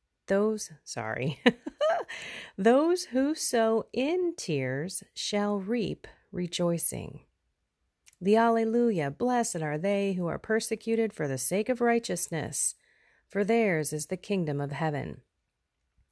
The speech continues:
And then Matthew ten, verse thirty-four through thirty-nine, the gospel today. Jesus said to the twelve, "Do not think that I have come to bring peace upon the earth. I have come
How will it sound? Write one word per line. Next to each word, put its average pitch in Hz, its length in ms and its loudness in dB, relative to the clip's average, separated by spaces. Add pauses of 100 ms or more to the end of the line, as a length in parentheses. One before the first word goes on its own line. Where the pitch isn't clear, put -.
(440)
And 156 140 2
then 156 180 4
Matthew 185 460 2
ten, 175 500 0
verse 147 320 -2
thirty-four 175 640 0
through 185 220 -4
thirty-nine, 190 760 0
the 160 80 -2
gospel 180 500 -2
today. 143 560 -4 (540)
Jesus 285 480 0
said 185 340 0
to 196 140 -6
the 196 100 -2
twelve, 139 640 -4 (720)
"Do 214 100 0
not 330 260 2
think 339 280 0
that 185 100 0
I 233 120 4
have 202 140 0
come 180 460 -2 (120)
to 208 120 -4
bring 233 240 2
peace 339 340 -4
upon 135 300 -6
the 127 140 -4
earth. 123 280 -6 (760)
I 180 420 2
have 143 180 -6
come 143 420 -4